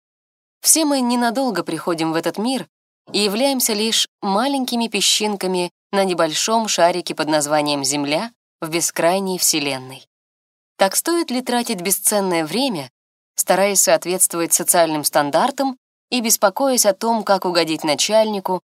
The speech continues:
что скажет сосед о вашей новой машине и пригласит ли вас приятель на вечеринку? Майкл Сингер дает простые ответы на вопросы,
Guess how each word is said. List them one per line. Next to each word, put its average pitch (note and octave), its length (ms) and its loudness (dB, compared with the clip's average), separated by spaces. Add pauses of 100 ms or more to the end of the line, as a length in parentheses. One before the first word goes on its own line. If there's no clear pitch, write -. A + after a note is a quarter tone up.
(120)
что G#3+ 240 0
скажет D#3 360 0
сосед D#3+ 460 0
о D#3+ 140 0
вашей D#3 280 0
новой C#3+ 280 0
машине G#3 580 -2 (480)
и G3+ 100 0
пригласит F3 560 -2
ли A3 120 -2
вас F#3+ 180 2
приятель D3+ 500 -4
на D3 120 -2
вечеринку? C#3 600 -6 (1000)
Майкл F#3+ 400 2
Сингер E3+ 520 -2 (240)
дает B3 380 2
простые A#3 500 0
ответы F3 380 -2
на D#3 100 0
вопросы, A3 580 2